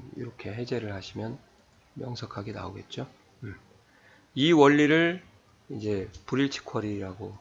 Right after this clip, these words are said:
합니다. 두 테이블 사용할 때. 그러면 유료명 단가, 예, 고객명 이렇게 불러오겠죠. 그 다음에 이제 여기에 유료명을 하나 더 떨어뜨리고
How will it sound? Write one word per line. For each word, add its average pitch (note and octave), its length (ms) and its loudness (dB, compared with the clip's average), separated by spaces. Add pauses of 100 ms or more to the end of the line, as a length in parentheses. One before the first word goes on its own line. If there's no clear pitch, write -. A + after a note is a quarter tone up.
(160)
합니다. G2+ 400 -8 (100)
두 - 140 -14
테이블 A2 340 -2
사용할 G#2+ 400 -8
때. B2 220 -4 (760)
그러면 C#3+ 240 4
유료명 B2+ 800 6 (400)
단가, A#2 680 2 (840)
예, G#2+ 420 -8
고객명 A#2+ 840 0 (120)
이렇게 A#2 500 -6 (320)
불러오겠죠. B2+ 800 -2 (1080)
그 - 80 -10
다음에 A#2+ 320 2
이제 G#2 280 -4
여기에 B2+ 360 4
유료명을 A#2+ 500 4
하나 A#2+ 240 -2
더 G#2 180 -10
떨어뜨리고 A#2+ 840 -4